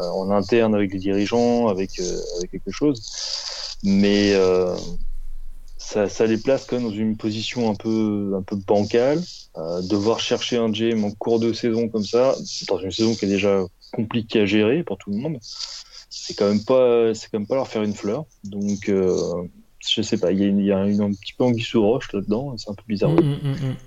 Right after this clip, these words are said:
Speaker 1: Et après, je vous rejoins, ouais, c'est sûr que sur le successeur, le successeur qui s'amène, il a une task vraiment, euh,
Speaker 2: Importante,
Speaker 1: vraiment
Speaker 2: ouais.
Speaker 1: merdique.
Speaker 2: Mm, mm, mm.
Speaker 1: Ouais, vraiment merdique, à la fois importante, mais merdique, parce qu'effectivement, gérer la fin de la dynastie,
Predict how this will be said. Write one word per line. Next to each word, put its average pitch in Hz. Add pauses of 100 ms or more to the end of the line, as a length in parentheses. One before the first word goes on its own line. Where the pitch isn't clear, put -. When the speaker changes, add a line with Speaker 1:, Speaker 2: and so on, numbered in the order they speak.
(140)
Speaker 1:
Et 101
après, 101
je 107
vous 107
rejoins, 117
ouais, 117
c'est -
sûr 107
que 104
sur 104
le 101
successeur, 107
le 92
successeur -
qui -
s'amène, 101
il 85
a 82
une 82
task 110
vraiment, 90 (840)
euh, 147
Speaker 2:
Importante, 120
Speaker 1:
vraiment 113
Speaker 2:
ouais. 131
Speaker 1:
merdique. 117
Speaker 2:
Mm, 139
mm, 120
mm. 123
Speaker 1:
Ouais, 123 (240)
vraiment 127
merdique, 127
à 117
la 113
fois 123
importante, 117
mais 107
merdique, 117
parce 101
qu'effectivement, 117
gérer 113
la 101
fin 120
de 113
la 107
dynastie, 107